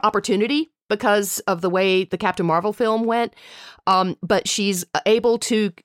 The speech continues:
connect and recognize emotional situations a lot more easily. Um, you know, she, you know, snaps at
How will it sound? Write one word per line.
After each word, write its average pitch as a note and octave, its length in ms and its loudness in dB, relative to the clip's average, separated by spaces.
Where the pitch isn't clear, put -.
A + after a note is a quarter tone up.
connect G#3+ 540 0
and F#3 340 2
recognize F#3+ 880 0
emotional G3 400 2
situations F3 840 0
a F3 100 2
lot E3 220 0
more E3+ 240 0
easily. D3 680 -2
Um, C#3+ 440 0
you G#3 120 2
know, E3+ 180 4
she, F3 320 -2
you - 140 0
know, E3+ 100 4
snaps F#3+ 440 0
at E3+ 280 0